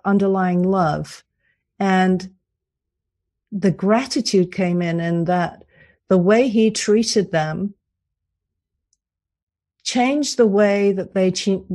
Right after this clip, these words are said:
treated their own children. So in a sense, they had learned from his negative behavior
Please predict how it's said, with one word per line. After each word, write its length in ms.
treated 420
their 180
own 160
children. 580
So 480
in 200
a 80
sense, 680
they 160
had 180
learned 420
from 240
his 220
negative 680
behavior 800